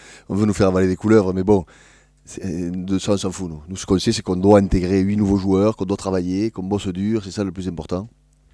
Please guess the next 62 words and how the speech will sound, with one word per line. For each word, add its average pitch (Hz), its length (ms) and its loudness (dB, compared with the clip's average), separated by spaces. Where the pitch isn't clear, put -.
Voilà. 80 220 -10
Et - 40 -14
qu'on 95 120 -2
va 98 80 2
jouer 101 160 0
contre 92 220 -2
un 85 40 -2
club 113 180 4
qui - 120 0
a - 20 6
un 92 40 4
budget 90 260 0
plus 101 160 2
important 101 280 4
que 95 100 -4
le 92 60 0
nôtre 104 200 -4
samedi 92 280 -6
prochain. 80 280 -14
Et 82 60 -18
que - 100 -12
je 82 80 -8
suis 85 140 -10
convaincu 95 360 -4
qu'ils 104 140 -12
sont 92 140 -8
pas 85 120 -4
bêtes, 98 240 2
ces 113 120 -8
gens-là, 92 300 -4
et 92 80 -10
que - 160 -8
quand 90 260 -8
ils 104 60 -2
recrutent, 92 280 -6
ils 98 80 -2
recrutent 95 260 -6
bien 98 220 -4
aussi. - 260 -14
Voilà, 80 320 -10
ça, - 180 -14
je 90 120 -12
suis 85 140 -14
co-, - 140 -12
ça, 104 140 -8
j'en 92 100 -8
suis 90 140 -12
convaincu, 90 340 -10
par - 140 -16
contre. - 380 -20
Et 92 80 -10
que 90 120 -2
je 82 120 -4
crois 98 200 -2
que 98 100 0
nos 101 100 0
joueurs 104 200 -2
en 101 60 -2
sont 95 140 -8
convaincus 95 360 -8
aussi, 85 200 -16
quoi. 85 220 -20